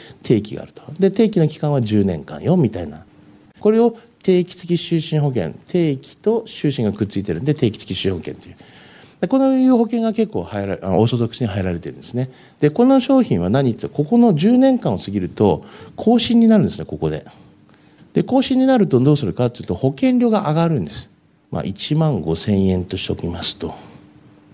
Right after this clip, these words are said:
じゃあ、ここでどうなんのって言ったら、三万円になります。これ大体保険会社によって違うので、大体最初は一点七倍ぐらいになるんですけど、二倍ではないんですけど、まあ、今日分かりやすいんで、大体二倍ですと。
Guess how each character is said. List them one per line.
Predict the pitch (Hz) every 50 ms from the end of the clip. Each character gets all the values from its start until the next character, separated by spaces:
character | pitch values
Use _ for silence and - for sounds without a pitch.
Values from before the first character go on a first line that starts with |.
| _ - - - -
じ | - 170
ゃ |
あ、 | 160
こ | - - 147
こ | 147 202 202
で | 208 202
ど | 175 202 208 202
う | 170
な | 117 92
ん | 85 85
の | 87 90
っ |
て | - - - -
言 | -
っ | -
た | 82 85
ら、 | 95 101 98 98 - - - - - _
三 | - - - 147 147 151 151 151
万 | 151 147 143
円 | 139
に | 131
な | 120 107
り | 92 101
ま | 98
す。 | 95 - - - - - - - - _ _ _ _ - - _ - - - - - - - - - -
こ | - 170
れ | 165
大 | 208 247 226
体 | 233 247 240 240 226
保 | - 180
険 | 170 240 240
会 | 240 254 233
社 | - 175
に | 110
よ |
っ | 90
て | 101 92
違 | - - 117
う | 117 107
の | 90 78
で、 | 98 92
大 | 101 165 202 220
体 | 214 233 220
最 | - 226 220
初 | - -
は | 208 175
一 | 202 208
点 | - - - - 104 92 85
七 | 90 95 110 120
倍 | 135 139 139 139
ぐ | 139
ら | 131 113
い |
に | 87 76
な |
る | 71 71
ん | 71
で |
す | - -
け | -
ど、 | - 85 85 85 - -
二 | 117 120 123
倍 | 160 180 185
で | 175
は | 123 98
な | 95
い | 92
ん | 85
で |
す | - -
け | -
ど、 | 73 92 92 85 - - - - - - - _
ま | 156 131
あ、 | 101 98 - - -
今 | 214 185
日 | 139
分 | 127
か | 147
り | 147
や | 147
す | 139 -
い | 110
ん | 87 80
で、 | 87 85
大 | 107 139 151 147
体 | 147 139
二 | 127 120 110 104
倍 | 113 107 104 104
で | 101 98
す | 101
と。 | - - 85